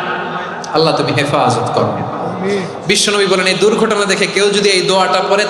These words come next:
তার জীবনে সে কোনোদিন এরকম অ্যাক্সিডেন্টের সম্মুখীন হবে না। শুনবেন? আহ, বিশ্বনবী বলেন,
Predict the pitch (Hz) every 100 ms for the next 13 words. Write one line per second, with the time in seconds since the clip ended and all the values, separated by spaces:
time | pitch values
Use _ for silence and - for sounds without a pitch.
0 | 190 233 254 226 247 233 220 - 196 196
1 | 185 180 175 196 214 202 180 - 175 170
2 | 160 156 - 143 143 - 123 123 120 117
3 | - - - - 120 120 120 - - -
4 | - - - - - - - - - -
5 | - - - - - - - 170 180 135
6 | - - - 170 - 180 - - - -
7 | - 143 135 131 123 120 190 202 202 196
8 | 196 180